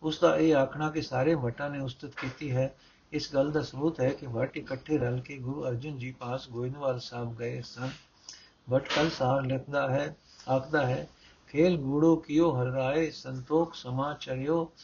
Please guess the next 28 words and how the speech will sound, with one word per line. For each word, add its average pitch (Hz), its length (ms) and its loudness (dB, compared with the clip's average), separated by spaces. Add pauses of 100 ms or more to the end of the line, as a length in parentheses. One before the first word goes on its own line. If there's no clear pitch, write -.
(360)
ਬਿਮਲ 156 360 4
ਬੁੱਧ 160 220 4
ਸਤਿਗੁਰ 131 480 -2
ਸਮਾਣਿਓ, 123 760 -4 (520)
ਆਜੂਨੀ 160 500 2
ਸੰਜਿਓ 143 480 0
ਸੁਜਸ 151 440 0
ਕਲ 151 240 -2
ਕਵੀਅਣ 139 500 -4
ਮਖਿਆਣਿਓ, 127 720 -4 (520)
ਗੁਰੂ 160 160 2
ਨਾਨਕ 147 480 2
ਅੰਗਦ 147 340 4
ਵਰੋ 135 380 2
ਗੁਰ 160 220 0
ਅੰਗਦ 147 300 2
ਅਮਰ 131 340 0
ਨਿਧਾਨ, 127 480 -6 (400)
ਗੁਰੂ 131 140 -2
ਰਾਮਦਾਸ 139 680 2
ਅਰਜਨ 131 360 -2
ਵਰੋ 131 320 -2
ਪਾਰਸ 135 480 -2
ਪਰਸ 120 260 -8 (180)
ਪਰਮਾਨ।" 117 400 -8 (760)
ਇਹ 160 120 2
ਜ਼ਰੂਰੀ 170 400 4
ਨਹੀਂ 156 300 2